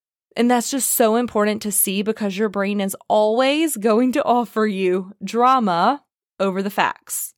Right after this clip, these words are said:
And that's what I really want you to see today as you do this exercise. The drama is the story that you tell yourself versus looking at the actual data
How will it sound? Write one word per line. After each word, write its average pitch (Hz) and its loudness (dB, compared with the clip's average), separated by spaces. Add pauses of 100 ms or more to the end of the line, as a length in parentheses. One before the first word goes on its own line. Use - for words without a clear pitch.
(120)
And 220 0
that's 302 0
what 480 2
I 285 0
really 202 2
want 196 -2
you 196 -2
to 180 -4
see 170 -6
today 226 2 (280)
as 185 2
you 202 -4
do 190 -4
this 180 -6
exercise. 220 -2 (160)
The 226 2
drama 214 2
is 214 0
the 208 -4
story 135 -6 (180)
that 180 0
you 196 -4
tell 180 -4
yourself - -10 (180)
versus 185 0 (240)
looking 220 0
at 196 0
the - -8
actual 175 -2 (140)
data 196 4